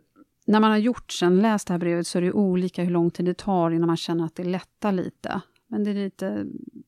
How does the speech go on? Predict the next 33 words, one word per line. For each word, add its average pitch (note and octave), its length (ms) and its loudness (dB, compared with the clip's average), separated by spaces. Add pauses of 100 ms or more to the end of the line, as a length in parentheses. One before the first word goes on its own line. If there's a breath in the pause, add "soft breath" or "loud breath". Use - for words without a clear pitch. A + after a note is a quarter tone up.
(120)
som - 160 -12
man F#3+ 100 -2
brukar F3 640 -8
säga, F#3 360 -4
att - 140 -10
det, F#3+ 360 -8
det G#3+ 200 -6
är G#3+ 60 0
som G#3 140 -2
att G#3 80 0
ha G3+ 100 0
en G3 60 0
sten G#3+ 380 -2
i F#3 60 0
skon, F#3+ 440 -2
och F#3 60 0
helt G3 220 -4
plötsligt F#3 380 -8
så F#3 120 -6
märker G3+ 300 -2
du E3 60 -8
att E3 80 -10
den F3+ 100 -4
där G3 120 -4
stenen F#3 280 -4
i - 20 -4
skon F3+ 260 -6
är F3+ 40 -2
borta, G3+ 340 -8
den G3 120 -2
skaver A#3 360 -6
inte C#3+ 240 -10
längre. - 320 -8